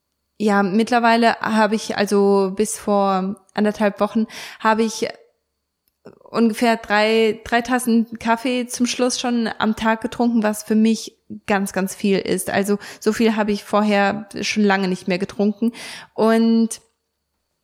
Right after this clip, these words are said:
dann habe ich aber beschlossen, an einem Sonntag habe ich beschlossen, dass es keinen Kaffee mehr für mich gibt, dass es einfach ein bisschen zu viel wird und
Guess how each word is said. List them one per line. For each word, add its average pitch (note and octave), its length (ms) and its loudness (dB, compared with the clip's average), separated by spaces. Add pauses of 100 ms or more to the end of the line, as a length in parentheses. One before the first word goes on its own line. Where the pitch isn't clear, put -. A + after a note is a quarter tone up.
(580)
dann A#3+ 260 2
habe A#3+ 120 0
ich A#3 120 -2
aber A3+ 140 2
beschlossen, A3+ 640 0
an G#3+ 260 -2
einem G#3 240 2
Sonntag A3+ 380 -2
habe G#3+ 100 -2
ich G#3 100 -8
beschlossen, G#3+ 460 -2
dass G3+ 240 -2 (280)
es - 200 -4
keinen B3 220 0
Kaffee A#3+ 240 -2
mehr A3 180 2
für G#3+ 140 -4
mich G#3+ 180 -2
gibt, - 240 -4
dass G3+ 140 -4
es - 280 -8
einfach G3+ 320 -4
ein G3+ 140 2
bisschen G3+ 240 -4
zu - 140 -10
viel C#4 320 2
wird A#3+ 320 0
und G3+ 340 0